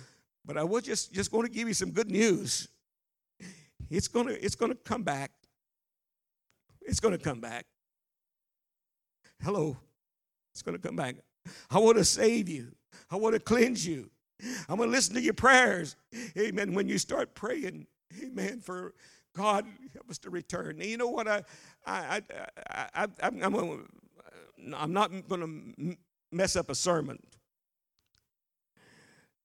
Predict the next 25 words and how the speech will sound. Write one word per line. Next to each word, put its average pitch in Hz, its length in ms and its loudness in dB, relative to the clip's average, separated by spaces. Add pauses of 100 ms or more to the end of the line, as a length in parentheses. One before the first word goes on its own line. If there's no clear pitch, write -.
(560)
But 180 160 0
I 202 120 8
read 233 320 6
over 220 400 4
in 185 80 2
Ezekiel, 180 720 -2 (1400)
when 180 140 -6
Ezekiel, 185 760 2
amen, 170 680 0
he, 190 340 0 (100)
he's 165 360 -6
gone 240 280 6
to 196 60 -8
captivity 214 800 -2
with 170 180 -6
the - 80 -6
children 190 280 -2
of 160 80 0
Israel, 160 500 2
and 143 140 -8
God, 175 380 2 (440)
amen, 180 260 -2
speaks - 480 0
to 208 140 -2
him, 170 400 0